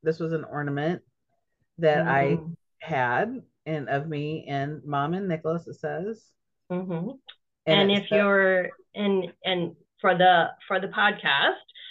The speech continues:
Speaker 1: Yes.
Speaker 2: describe that because they
Speaker 1: Oh, I'm s-
Speaker 2: are not gonna be able to see that. So if you could describe that a little bit for them. It's
Speaker 1: Yeah, it's
Speaker 2: beautiful.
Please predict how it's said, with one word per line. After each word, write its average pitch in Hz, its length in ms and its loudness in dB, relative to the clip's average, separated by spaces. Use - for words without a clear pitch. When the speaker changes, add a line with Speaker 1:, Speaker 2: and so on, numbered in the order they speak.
Speaker 1:
Yes. - 280 6
Speaker 2:
describe 226 460 4
that 185 300 4
because 190 360 -6
they 180 280 0
Speaker 1:
Oh, 202 60 8
I'm 208 160 6
s- - 160 -6
Speaker 2:
are 208 300 -4
not 220 380 6
gonna 247 200 4
be 240 160 6
able 233 180 6
to 277 100 8
see 208 180 -4
that. 185 260 2
So 233 80 -2
if 226 80 -2
you 330 100 -12
could 370 140 -6
describe 220 540 -2
that 190 180 2
a 170 60 0
little 165 280 -4
bit 143 240 -10
for 143 120 -2
them. 143 300 -8
It's - 40 2
Speaker 1:
Yeah, 285 300 6
it's - 0 -
Speaker 2:
beautiful. 247 220 4